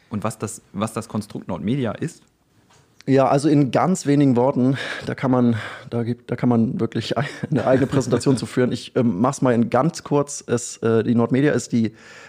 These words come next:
Speaker 2: der regionale, ähm, Förderer für audiovisuelle Projekte. Und regional heißt, ähm,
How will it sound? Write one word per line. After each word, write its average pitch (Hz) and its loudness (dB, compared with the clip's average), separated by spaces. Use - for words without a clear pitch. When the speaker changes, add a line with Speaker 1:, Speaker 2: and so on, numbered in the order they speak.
Speaker 2:
der 110 0
regionale, 123 2
ähm, 107 -2
Förderer 123 0
für 110 0
audiovisuelle 110 -2
Projekte. - -10
Und 123 -2
regional 127 2
heißt, 120 -2
ähm, 113 -2